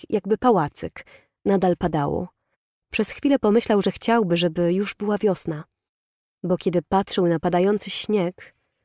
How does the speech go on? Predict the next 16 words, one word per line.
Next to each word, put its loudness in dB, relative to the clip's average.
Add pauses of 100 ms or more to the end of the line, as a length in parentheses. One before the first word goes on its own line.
(160)
to -4
wszystko -2
znowu 2
mu -2
się -8
przypominało. -6 (720)
A -8
przecież 0
kiedyś 0
lubił 0
śnieg. -10 (440)
Zabawy 2
śnieżkami, 0 (260)
zjeżdżanie 2
na 2
sankach, -2